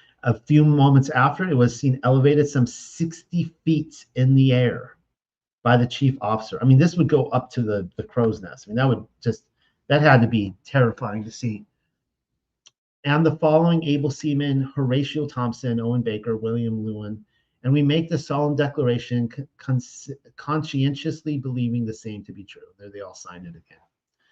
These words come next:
Some confirmation of Captain Drevar's story is afforded by one quoted by the Reverend Henry T. Cheeves in The Whale and His Captors. The author says the following. From a statement made by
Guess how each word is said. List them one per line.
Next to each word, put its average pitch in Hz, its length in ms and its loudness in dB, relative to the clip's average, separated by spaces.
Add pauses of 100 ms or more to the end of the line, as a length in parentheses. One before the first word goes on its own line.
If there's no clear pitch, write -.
(580)
Some 170 280 8
confirmation 156 720 2
of 131 80 -2
Captain 139 480 -2
Drevar's 131 480 0
story 139 280 -2
is 131 100 -2
afforded 147 460 -2
by 113 120 -4
one 123 300 -2
quoted 131 360 0
by 113 140 -4
the 107 120 -6
Reverend 117 460 -4
Henry 135 300 0
T. 131 500 -4 (140)
Cheeves 160 540 -4 (320)
in 120 80 -4
The 120 80 -2
Whale 131 240 0
and 139 60 2
His 131 120 0
Captors. 117 800 -4
The 120 160 -6
author 123 320 -4
says 101 500 -12
the 113 120 -20
following. 98 480 -14 (1900)
From 160 180 6
a 165 40 6
statement 196 420 0
made 156 340 2
by 131 500 2